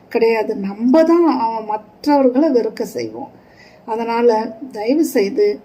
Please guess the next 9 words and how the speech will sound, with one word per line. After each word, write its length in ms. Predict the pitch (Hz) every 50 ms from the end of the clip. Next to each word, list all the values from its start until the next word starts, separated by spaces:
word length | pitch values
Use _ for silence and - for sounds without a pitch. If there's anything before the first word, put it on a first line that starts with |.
| - -
இந்த 220 | - 202 196 190 202 196
வெறுப்புணர்வு 720 | 208 240 294 339 339 - - 302 262 254 240 247 254 269
என்றது, 720 | 262 226 214 214 208 208 208 202 208 214 214 226 240 233 131 -
என்ற 240 | 214 233 233 240 233
அந்த 160 | 220 214 202
ஒரு 220 | 202 202 208 208 196 -
குணம் 280 | - 240 269 302 311 269
இருக்கு 260 | 226 - - - -
இல்லையா, 320 | - - - - - 214